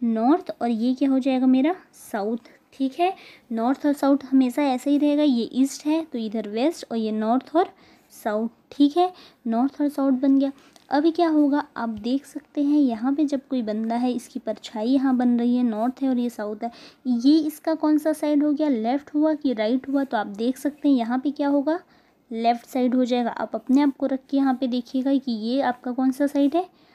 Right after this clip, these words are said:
लेफ्ट साइड है। ठीक है, और अगर ये लेफ्ट साइड है तो ये क्या हो जाएगा, right साइड हो जाएगा। अभी तो इसका फेस इस तरफ है, मुझे पता है क्या कि वो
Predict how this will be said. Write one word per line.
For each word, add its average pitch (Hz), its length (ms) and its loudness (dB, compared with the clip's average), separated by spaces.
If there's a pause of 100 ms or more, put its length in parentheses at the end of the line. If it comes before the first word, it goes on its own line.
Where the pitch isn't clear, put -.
(440)
लेफ्ट 226 300 -6
साइड 240 280 0
है। 233 160 -4
ठीक 269 220 0
है, 339 140 4 (420)
और 294 180 0 (200)
अगर 262 380 2 (500)
ये 240 260 2
लेफ्ट 302 280 2
साइड 302 260 0
है 302 100 2
तो 294 120 -4
ये 240 240 0
क्या 302 160 0
हो 294 80 2
जाएगा, 302 280 0 (140)
right 214 320 -4
साइड 208 240 -8
हो 208 80 -8
जाएगा। 214 260 -8 (340)
अभी 240 240 4
तो 320 100 2
इसका 302 280 0
फेस 302 260 -6
इस 302 240 -4
तरफ 302 260 -4
है, 277 100 -4 (280)
मुझे 233 360 2
पता 302 260 -2
है 311 100 2
क्या 311 180 0
कि 302 140 -2
वो 240 160 -2